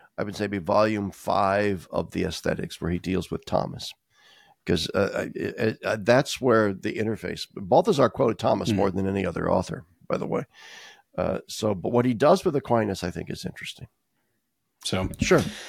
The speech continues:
Speaker 2: Excellent. We'll stop the discussion there for today. Uh, we both have to run.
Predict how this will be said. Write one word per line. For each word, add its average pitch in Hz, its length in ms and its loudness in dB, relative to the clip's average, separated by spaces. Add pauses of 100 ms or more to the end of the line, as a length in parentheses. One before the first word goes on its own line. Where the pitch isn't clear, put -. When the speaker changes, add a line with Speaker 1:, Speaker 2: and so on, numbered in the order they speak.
(1500)
Speaker 2:
Excellent. 127 440 -2
We'll 143 100 -2
stop 175 240 4
the 175 80 2
discussion 165 460 2
there 175 200 0
for 180 200 -2
today. 170 420 0
Uh, 117 260 -4
we 117 120 2
both 127 240 4
have 127 180 2
to 120 120 0
run. 151 340 4